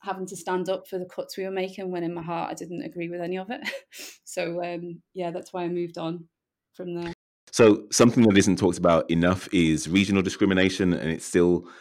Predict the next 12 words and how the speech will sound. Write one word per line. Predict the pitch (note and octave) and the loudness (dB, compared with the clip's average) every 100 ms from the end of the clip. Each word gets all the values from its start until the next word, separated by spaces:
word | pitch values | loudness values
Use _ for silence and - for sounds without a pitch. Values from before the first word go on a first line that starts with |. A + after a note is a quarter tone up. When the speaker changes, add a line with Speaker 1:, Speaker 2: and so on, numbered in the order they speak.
| - - - - _ | -20 -20 -20 -20 _
Speaker 2:
still | - - D3 | -2 6 8
a | |
really | B2+ A2+ | 10 8
big | F#2+ F2+ | 4 2
problem. | - F#2+ G#2+ A2+ B2+ - | 2 6 8 8 6 2
Um, | F2+ F2 F2 E2+ E2+ - | 2 4 6 4 2 -4
people | - A2 G2 | -4 2 2
from | F2 F#2+ F2 E2+ | 4 4 6 4
the | E2+ | 2
north | E2+ F2 E2 | 4 4 2
are | |
treated | D#2+ - E2+ E2+ D2+ | -2 -4 -2 -2 -2